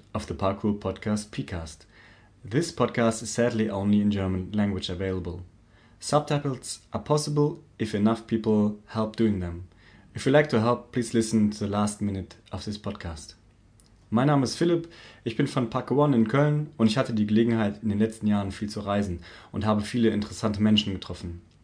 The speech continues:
Neben den Trainings habe ich viele Gespräche geführt und möchte diese Gespräche gerne teilen, da ich glaube, dass das Gesagte der Parkour-Gemeinschaft guttun kann.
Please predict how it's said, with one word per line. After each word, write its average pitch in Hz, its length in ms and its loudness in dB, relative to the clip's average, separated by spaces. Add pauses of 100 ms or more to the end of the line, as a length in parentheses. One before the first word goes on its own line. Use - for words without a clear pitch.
(320)
Neben 117 140 8
den 104 140 6
Trainings 151 400 2 (300)
habe 107 180 2
ich 104 120 2
viele 117 140 0
Gespräche 117 480 2
geführt 110 480 0
und 107 140 -2
möchte 113 200 2
diese 98 220 -2
Gespräche 95 480 -6
gerne 95 240 -4
teilen, 90 440 -4 (340)
da 107 80 -2
ich 104 120 0
glaube, 120 380 4 (260)
dass 104 140 -8
das 104 180 -2
Gesagte 107 420 2
der 98 280 0
Parkour-Gemeinschaft 101 920 -2 (120)
guttun 104 360 -6
kann. 87 280 -8